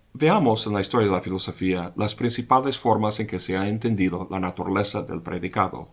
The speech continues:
o el universal. Una posibilidad es el nominalismo.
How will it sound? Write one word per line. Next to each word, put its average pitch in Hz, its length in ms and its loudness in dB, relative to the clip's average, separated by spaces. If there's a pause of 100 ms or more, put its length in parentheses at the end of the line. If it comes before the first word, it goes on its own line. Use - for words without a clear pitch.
o 87 180 -4
el 85 100 -4
universal. 85 680 -4 (1300)
Una 269 240 6
posibilidad 98 720 4
es - 460 0
el 113 180 0
nominalismo. 107 800 -2